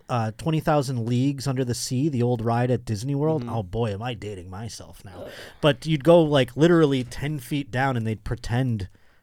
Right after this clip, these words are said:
Speaker 1: that you were going twenty thousand leagues under the sea, and you'd see, like, the different things. Then all of a sudden the bubbles would come and there'd be, like, a, one of those krakens or whatever.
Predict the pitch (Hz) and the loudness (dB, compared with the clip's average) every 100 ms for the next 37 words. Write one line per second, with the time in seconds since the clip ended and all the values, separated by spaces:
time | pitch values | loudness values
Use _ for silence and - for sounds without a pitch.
0 | _ 127 127 120 120 117 113 110 104 98 | _ 0 0 2 2 4 4 4 2 -2
1 | - - _ _ - - 147 131 120 131 | -8 -20 _ _ -18 2 4 4 2 0
2 | 123 123 120 117 110 117 117 104 113 107 | 2 4 2 2 0 0 0 0 0 0
3 | - 135 104 101 - 120 101 90 107 92 | -2 -2 -2 -4 -4 -4 -4 -4 -6 -6
4 | 107 95 113 107 110 107 101 - 98 82 | -6 -6 -6 -4 -4 -4 -6 -8 -10 -8
5 | 90 98 92 98 - 101 101 95 90 101 | -8 -8 -8 -10 -8 -8 -6 -8 -10 -10
6 | 90 87 90 87 - - - _ - 104 | -12 -12 -14 -14 -18 -20 -20 _ -6 -4
7 | 95 87 - - 120 107 - 107 104 101 | -4 -6 -8 -6 -4 -4 -4 -4 -4 -6
8 | - - _ _ _ 123 113 113 107 113 | -8 -12 _ _ _ -6 -2 0 0 0
9 | 120 | -4